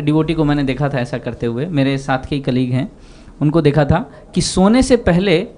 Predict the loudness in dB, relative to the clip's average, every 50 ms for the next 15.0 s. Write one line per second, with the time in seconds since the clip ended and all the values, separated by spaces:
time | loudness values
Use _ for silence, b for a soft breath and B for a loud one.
0 | -12 -6 -6 -6 -6 -4 -2 2 4 4 4 4 2 0 0 0 0 2 2 2
1 | 2 2 2 4 4 4 4 2 4 2 2 2 0 0 0 0 0 2 0 0
2 | -2 -4 -10 -16 -20 -14 -14 -10 -8 -8 -4 -2 -2 -2 -2 -2 -4 -6 -10 -12
3 | -12 -16 -18 -20 -20 -20 -20 -20 -20 -20 -20 -20 -12 -6 -2 -2 2 2 2 2
4 | 2 0 -2 -2 -2 -2 -2 -2 -2 -2 -2 -2 0 0 0 0 -2 -4 -8 -8
5 | -6 -6 -4 -2 -2 -2 -2 -2 -2 -2 -4 -6 -6 -4 -4 -2 -2 -2 -2 -4
6 | -4 -6 -8 -4 -2 0 0 2 0 2 2 0 0 0 0 -2 -2 -4 -4 -6
7 | -4 -4 -2 -2 0 -2 -2 -2 -6 -8 -6 -4 -4 -2 -2 -2 0 0 -2 -2
8 | -2 -4 -6 -4 -4 -4 -2 -2 -2 -2 -2 -2 -2 -2 -2 -2 -2 -2 -2 -4
9 | -4 -6 -8 -8 -6 -4 -4 -2 -2 -2 -4 -4 -6 -8 -8 -6 -4 -2 -2 -2
10 | -2 -4 -4 -4 -4 -4 -4 -4 -2 -2 -2 -4 -4 -6 -4 -6 -4 -4 -4 -2
11 | -2 -2 -2 -2 -4 -2 -2 -4 -4 -6 B B B B B B B B B 2
12 | 4 6 8 8 6 6 6 6 6 6 4 4 2 2 2 2 2 2 2 2
13 | 2 2 0 -2 -2 -2 -2 -2 -4 -4 -2 -2 0 4 4 4 4 2 0 -4
14 | -6 -4 -4 -2 -2 -2 -2 -2 -2 -4 -6 -8 -14 -16 -16 -18 -20 -20 -20 -20